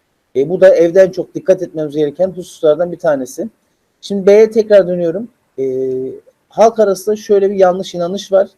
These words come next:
E, işte bu verilen temizlik maddelerinin birbiriyle karıştırırsak o temizlik maddesinin etkinliği artar şeklinde. Bu çok yanlış bir inanış. Aksine, e, siz temizlik maddeleri birbiriyle ne kadar çok karıştırırsanız,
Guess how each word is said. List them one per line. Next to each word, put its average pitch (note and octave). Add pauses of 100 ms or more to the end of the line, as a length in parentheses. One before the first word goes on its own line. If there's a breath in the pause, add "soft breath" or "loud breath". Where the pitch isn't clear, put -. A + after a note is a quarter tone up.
(360)
E, C#3+
işte D#3
bu F3+
verilen F3+
temizlik F3
maddelerinin D3 (280)
birbiriyle E3+
karıştırırsak E3+ (100)
o E3+
temizlik F3
maddesinin D3+
etkinliği E3 (680)
artar D3
şeklinde. F3+ (960)
Bu A#2+
çok F3
yanlış D#3
bir F#3
inanış. F3+ (140)
Aksine, F#3 (520)
e, B2+
siz F#3+
temizlik E3+
maddeleri D#3+
birbiriyle D#3+
ne F3
kadar E3+
çok -
karıştırırsanız, D#3